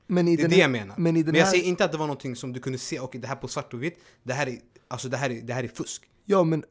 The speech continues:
Speaker 2: Förstår
Speaker 1: om
Speaker 2: du vad jag
Speaker 1: jag
Speaker 2: menar? Exempelvis ett mål som inte ska vara mål, men det är mål.
Speaker 1: Ja,
Speaker 2: Som
Speaker 1: men
Speaker 2: inne, bollen
Speaker 1: i den
Speaker 2: inne,
Speaker 1: här
Speaker 2: men den inte, ja.
Speaker 1: situationen,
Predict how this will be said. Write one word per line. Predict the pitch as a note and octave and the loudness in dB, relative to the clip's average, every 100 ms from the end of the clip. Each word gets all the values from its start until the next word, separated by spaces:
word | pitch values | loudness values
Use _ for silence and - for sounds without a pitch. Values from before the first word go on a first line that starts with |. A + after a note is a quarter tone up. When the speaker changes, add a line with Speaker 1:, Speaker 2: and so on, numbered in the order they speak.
| _ _ | _ _
Speaker 2:
Förstår | D3 E3+ | 2 6
Speaker 1:
om | E3+ | 8
Speaker 2:
du | |
vad | D#3+ | 8
jag | |
Speaker 1:
jag | D#3 | 6
Speaker 2:
menar? | D3+ | 2
Exempelvis | C#3+ D#3 D#3 D3 | 2 2 0 -4
ett | C3+ | -2
mål | D#3+ C#3+ | -2 -2
som | C#3 | -4
inte | C3+ C3 | -6 -8
ska | C3+ | -6
vara | B2+ | -2
mål, | D3 A#2+ | -2 -2
men | A#2+ | -6
det | |
är | B2+ | -8
mål. | A#2+ C#3 G#2+ _ _ _ _ _ - | -6 -6 -8 _ _ _ _ _ 2
Speaker 1:
Ja, | E3+ | 4
Speaker 2:
Som | E3+ | 6
Speaker 1:
men | E3 | 4
Speaker 2:
inne, | D#3+ D#3 | 4 2
bollen | B2+ D3 | 2 2
Speaker 1:
i | D3 | 4
den | F3+ | 6
Speaker 2:
inne, | |
Speaker 1:
här | G3+ | 6
Speaker 2:
men | F#3+ | 4
den | C3+ | 2
inte, | C#3 | -2
ja. | |
Speaker 1:
situationen, | - G#3+ E3+ D3 E3+ | 2 0 2 0 -4